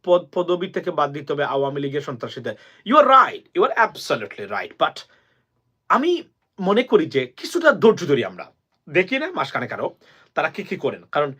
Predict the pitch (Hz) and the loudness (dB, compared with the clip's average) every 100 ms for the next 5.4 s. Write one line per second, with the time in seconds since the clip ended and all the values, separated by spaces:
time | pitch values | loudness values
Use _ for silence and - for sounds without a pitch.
0 | _ - - - 104 - 147 160 147 156 | _ -4 0 0 -2 -12 -10 -6 -6 -2
1 | 165 185 156 143 151 160 135 123 110 131 | 0 0 2 0 2 0 0 -2 -2 -4
2 | - _ _ _ 127 123 135 139 _ _ | -4 _ _ _ -4 -4 -4 -8 _ _
3 | 135 139 139 131 143 175 147 156 151 143 | -10 -6 -6 -6 -4 -4 -4 0 0 -2
4 | _ _ 135 185 - 175 160 143 123 127 | _ _ -2 -2 0 -2 -2 -6 -6 -6
5 | 131 135 - | -8 -4 -2